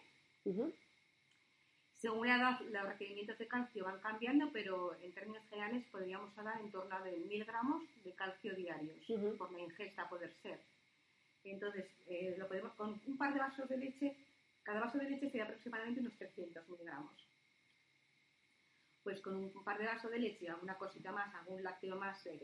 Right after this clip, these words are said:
Speaker 2: yogur,
Speaker 1: Algún yogur,
Speaker 2: queso,
Speaker 1: ujú.
Speaker 2: algo que de calcio por los alimentos, eh, pues, bueno, prácticamente estaríamos, estaríamos ya en los mil miligramos de, de calcio.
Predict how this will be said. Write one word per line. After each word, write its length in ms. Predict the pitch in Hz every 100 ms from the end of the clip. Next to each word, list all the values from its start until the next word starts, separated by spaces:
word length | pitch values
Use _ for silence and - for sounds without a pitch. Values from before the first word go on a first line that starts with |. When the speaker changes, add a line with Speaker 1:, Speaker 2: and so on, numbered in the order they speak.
| 147
Speaker 2:
yogur, 160 | 147
Speaker 1:
Algún 260 | 185 220 175
yogur, 160 | 180 175
Speaker 2:
queso, 540 | 185 180 185 214 180
Speaker 1:
ujú. 140 | 185 190 - -
Speaker 2:
algo 240 | 190 202
que 300 | 202 202 190 170
de 100 | 202
calcio 240 | 190 196
por 100 | 196
los 80 | 190
alimentos, 640 | 190 185 214 233 208 160 151
eh, 280 | - 139 131 - _ _
pues, 300 | - - 185
bueno, 160 | 160 -
prácticamente 520 | 151 - - 185 180
estaríamos, 600 | - 185 170 160 165 165 - - _ _ _
estaríamos 400 | - 175 175 175
ya 100 | 185 175
en 120 | 170
los 180 | 165 175
mil 120 | 170
miligramos 600 | 165 170 156 156 156 -
de, 160 | 170 160 156 143 _ _ _ _ -
de 140 | 180
calcio. 460 | - 180 175 156 143